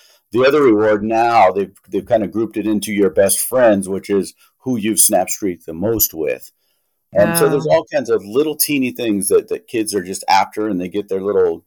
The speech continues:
Speaker 1: dopamine hit from doing these things. The streaks are so addictive that I've been, you know, unfortunately had to take some kids to jail.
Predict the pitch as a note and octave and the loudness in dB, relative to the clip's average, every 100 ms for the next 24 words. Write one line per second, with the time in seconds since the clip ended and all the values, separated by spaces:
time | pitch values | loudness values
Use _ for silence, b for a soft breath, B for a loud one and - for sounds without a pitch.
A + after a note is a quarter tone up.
0 | _ - A#2 A2 G2+ G2 F#2 C3 - - | _ -2 -2 0 0 0 2 2 2 -2
1 | _ _ _ _ - G#2 G2 A#2 D#3+ C3 | _ _ _ _ -6 -4 0 4 4 4
2 | F#2 F2+ E2+ - E2+ F#2+ - _ _ _ | 2 -2 -4 -4 -4 -6 -10 _ _ _
3 | - G#2+ - - D3+ D#3+ D#3+ A2 - - | -4 0 2 2 2 2 2 0 0 0
4 | - - C#3 D3 B2+ G2+ G#2 G#2+ F#2 F#2+ | 0 0 2 4 2 2 -2 -2 0 2
5 | G#2+ B2+ - - A2 G2+ G2 F2+ F2+ - | 4 4 0 -6 -4 -2 0 0 0 -4
6 | _ G#2 G#2 A#2 G#2 F#2+ G2 - A2+ - | _ -2 0 -2 -2 -2 -4 -4 -6 -4
7 | F2 B2+ G#2 - D#2+ G#2 D3 A#2 G2+ | -6 -6 -6 -8 -2 2 4 6 4